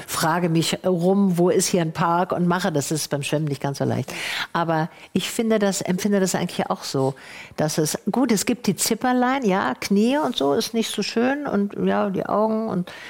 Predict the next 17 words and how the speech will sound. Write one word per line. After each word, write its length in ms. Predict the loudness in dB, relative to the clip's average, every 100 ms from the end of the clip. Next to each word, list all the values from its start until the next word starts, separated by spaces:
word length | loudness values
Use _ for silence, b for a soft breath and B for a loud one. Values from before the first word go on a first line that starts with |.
| B B B _ -12 -6
ich 100 | -4
fange 260 | -2 0 0
auch 120 | 0
ehrlich 240 | 2 0
gesagt 200 | 0 0
ein 100 | 0
bisschen 340 | 2 0 0 -2
früher 300 | 0 2 2
an 140 | 2
mit 140 | 0 0
Textlernen 540 | -2 -2 0 0 0
jetzt 200 | -2 -2
immer. 380 | -2 -2 0 0 0
<laughs> 1400 | 0 0 2 2 2 0 0 0 0 0 0 0 -2
So, 220 | 2 4 4
also 280 | 4 4
das, 240 | 4 4